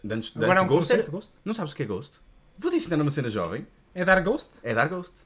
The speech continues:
Speaker 2: Dar ghost eu
Speaker 1: De
Speaker 2: sei.
Speaker 1: antes não existia
Speaker 2: Eu
Speaker 1: dar
Speaker 2: sei o que é que é
Speaker 1: ghost.
Speaker 2: dar ghost em gaming, não sei o que é que é dar ghost
Speaker 1: Dar
Speaker 2: em
Speaker 1: ghost é tipo, imagina, e acontece muito no mundo dos datings. No mundo do dating.
Speaker 2: Tu és jovem?
Speaker 1: Sou bem jovem.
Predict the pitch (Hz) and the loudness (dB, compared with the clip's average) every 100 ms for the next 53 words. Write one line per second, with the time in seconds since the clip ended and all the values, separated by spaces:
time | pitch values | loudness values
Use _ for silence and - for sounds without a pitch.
0 | _ - 147 147 160 170 135 127 110 127 | _ -12 -6 -4 -2 -4 0 0 2 -2
1 | 120 - 135 147 185 151 151 196 202 202 | -4 -4 -2 2 4 4 4 2 2 0
2 | 214 226 294 233 226 180 147 147 143 151 | 0 -2 -6 -6 -6 -6 -4 -4 -6 -10
3 | 151 160 165 160 170 170 - 139 131 131 | -8 -8 -6 -6 -4 -4 0 2 4 2
4 | 135 151 156 127 110 104 98 107 110 107 | 0 0 -2 -4 -4 -2 -2 -2 -2 -2
5 | 92 107 107 104 110 113 123 139 147 131 | -4 -6 -6 -8 -6 -6 -4 -4 -2 -2
6 | 135 123 110 104 95 90 92 87 - - | -4 -6 -8 -4 -4 -4 -10 -12 -14 -14
7 | - - _ _ - - _ _ _ - | -14 -18 _ _ -20 -20 _ _ _ -14
8 | 113 131 143 147 104 87 - 113 453 226 | -4 0 2 0 -2 -6 -4 4 6 6
9 | 254 480 240 180 196 170 101 92 - | 6 6 4 0 -2 -6 -10 -12 -16